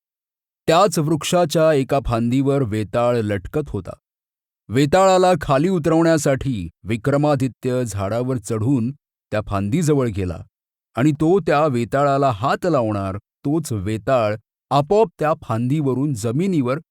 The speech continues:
धाडकन पडला. त्या वेताळाची वेदनेने भरलेली किंचाळी संपूर्ण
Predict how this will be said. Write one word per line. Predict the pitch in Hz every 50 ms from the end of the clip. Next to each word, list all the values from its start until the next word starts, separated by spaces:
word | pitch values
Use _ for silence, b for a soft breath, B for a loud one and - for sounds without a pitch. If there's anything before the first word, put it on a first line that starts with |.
| _ _ _ _
धाडकन | - 110 113 185 208 170 139 160 156 131
पडला. | 104 92 87 85 92 - - _ _ _ _ _ _ _ _ _ _ _ _ _ _ _ _ _ _ _
त्या | 131 131 143 156 165 165
वेताळाची | 131 104 123 123 107 - 165 170 170 160 147 139 - - 139 143 151 139
वेदनेने | 95 87 107 113 117 107 139 143 156 185 202 190 190 180 160
भरलेली | 117 95 107 110 110 120 131 131 127 135 135 - - -
किंचाळी | 120 113 120 113 - - 143 143 143 139 135 135 135
संपूर्ण | - - - 113 110 110 104 - - 147 165 180 185 175 160 151 147